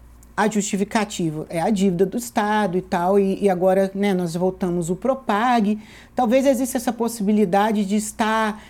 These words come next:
é, fazendo essa recomposição de forma justa, e a gente espera que isso aconteça de fato, porque é o justo, né? E eu acho que a tendência é que, né, que melhore as coisas daqui pra frente, principalmente depois da aprovação aí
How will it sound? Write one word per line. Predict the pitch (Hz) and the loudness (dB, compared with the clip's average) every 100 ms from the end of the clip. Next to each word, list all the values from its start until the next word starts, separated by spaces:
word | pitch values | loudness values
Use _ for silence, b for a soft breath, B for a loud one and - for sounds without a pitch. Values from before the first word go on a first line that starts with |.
| - | -4
é, | 202 196 190 180 175 | 2 6 6 6 2
fazendo | 254 233 302 | 0 0 0
essa | 269 247 | 0 0
recomposição | 220 214 208 208 196 - 202 | 0 0 0 2 2 2 0
de | 196 | 0
forma | - 202 196 180 | -2 -2 0 0
justa, | 165 233 294 - 330 330 - - b b b | 2 2 0 -4 -6 -6 -12 -20 b b b
e | - 208 | 2 2
a | |
gente | 202 220 214 | 4 0 -2
espera | - 240 226 233 269 285 | -2 2 4 4 4 2
que | 269 | -2
isso | 240 240 | -2 -2
aconteça | 233 247 233 226 240 - 214 | -2 -2 0 0 0 -2 -2
de | 208 | -2
fato, | - 202 220 247 | -2 -2 -2 -4
porque | - 190 214 254 339 | -8 -6 -4 -4 -2
é | 202 | 0
o | 247 220 | 0 -2
justo, | 175 - - | -4 -10 -4
né? | 180 277 277 B B B B - | 0 0 -2 B B B B 0
E | 233 254 | 4 4
eu | 262 220 | 4 2
acho | 240 240 240 | 0 0 -4
que | - 269 254 233 208 185 165 B B B | 0 2 4 6 6 4 2 B B B
a | 233 | -4
tendência | - 320 240 277 285 320 | -2 0 2 2 0 0
é | 302 302 | 0 -2
que, | - 285 | -4 -2
né, | 254 285 | -2 -2
que | 277 269 | -2 -2
melhore | 269 277 226 233 214 | 0 2 2 2 0
as | 202 | 0
coisas | - 202 190 | 0 2 2
daqui | 180 190 202 | 0 -2 -4
pra | 202 180 | -4 -6
frente, | - 170 - | -4 -6 -2
principalmente | 240 240 247 214 220 | -4 -2 0 0 0
depois | 240 233 226 220 | -2 0 0 0
da | |
aprovação | 214 226 220 202 - 202 196 | -2 -2 -2 -4 -2 -2 0
aí | 185 | 0